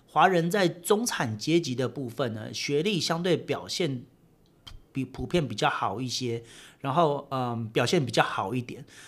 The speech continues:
但是在，嗯，高阶主管的部分占的比较少一点。我觉得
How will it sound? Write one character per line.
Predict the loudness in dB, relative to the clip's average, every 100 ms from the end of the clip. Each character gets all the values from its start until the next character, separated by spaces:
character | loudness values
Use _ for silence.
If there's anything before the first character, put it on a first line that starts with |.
| -12 -2
但 | 0
是 | 0
在， | 4 6 6 4
嗯， | 0 -2 -4 2
高 | 4
阶 | 6 4
主 | 4 4
管 | 4
的 | 4
部 | 0
分 | -2 0 2
占 | 6 6
的 | 4
比 | -4 0
较 | 0
少 | 2 0 -2 -2
一 |
点。 | -4 -6 -8 -14 -20 -20 _
我 | -4
觉 | 0 6
得 | 6 6